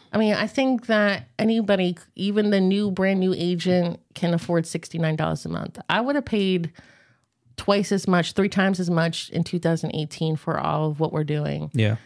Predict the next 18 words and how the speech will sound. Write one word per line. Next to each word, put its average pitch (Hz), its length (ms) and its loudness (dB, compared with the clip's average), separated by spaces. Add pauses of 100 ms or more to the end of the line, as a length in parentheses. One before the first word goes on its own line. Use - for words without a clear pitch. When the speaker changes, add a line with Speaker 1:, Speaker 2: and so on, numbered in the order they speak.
(200)
Speaker 1:
And 180 180 2
w-, 151 160 -4
we're 180 240 -2
doing 240 240 0
high 202 240 0
level 180 300 2
training, 170 720 0
not 175 320 -2
just, 170 480 0 (680)
uh, 165 420 -4 (220)
overviews 165 760 2
or 151 520 0 (400)
teaching 175 320 0
you 170 60 2
how 165 160 0
to 156 140 0
write 156 260 2
an 151 340 -2